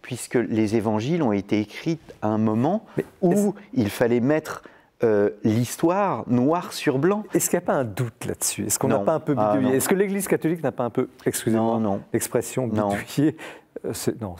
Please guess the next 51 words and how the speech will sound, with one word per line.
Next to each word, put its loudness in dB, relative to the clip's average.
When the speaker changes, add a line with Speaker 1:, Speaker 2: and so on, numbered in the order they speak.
Speaker 2:
je -8
ne -10
devrais -2
pas 0
dire 0
ça, 2
mais -4
est-ce -8
qu'elle -4
n'a 0
pas 2
un 0
peu 0
arrangé 2
les -2
choses 0
pour 0
affirmer -2
la 2
primauté -2
du, -10
du, -10
du, -8
donc -4
du, -2
de -2
Saint-Pierre -2
et 0
du -8
pa-, 0
et -4
des -2
papes. -4
Speaker 1:
Non, 2
parce -12
que, 2
euh, 4
si -10
vous 2
voulez, 4
la 4
communauté 2
johannique, 2
quand 0
elle 2
écrit -2
le -2
chapitre -4
vingt -2
et 2
un, -2